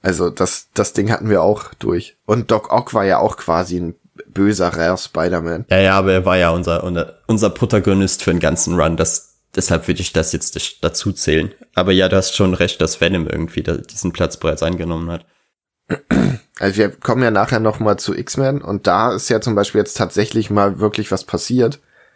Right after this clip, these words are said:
Speaker 1: Und sowas würde ich mir halt für Spider-Man auch mal wünschen, dass so das, das Game mal umgekrempelt wird. Und sei es, dass er mal wieder eine Tochter hat, aber dann
Speaker 2: <laughs>
Speaker 1: diesmal vielleicht wirklich, weißt du, was ich meine?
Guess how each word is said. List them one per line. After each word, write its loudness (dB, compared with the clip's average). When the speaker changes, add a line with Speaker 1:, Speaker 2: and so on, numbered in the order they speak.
Speaker 1:
Und -12
sowas 2
würde 2
ich -4
mir 2
halt 2
für -4
Spider-Man 0
auch 2
mal -4
wünschen, -8
dass -4
so -2
das, -2
das -4
Game 2
mal 2
umgekrempelt -4
wird. -8
Und -2
sei 2
es, -2
dass 0
er 0
mal 0
wieder 2
eine 0
Tochter -2
hat, -4
aber 2
dann 0
Speaker 2:
<laughs> -14
Speaker 1:
diesmal 0
vielleicht -2
wirklich, -2
weißt 2
du, -4
was -2
ich 2
meine? 2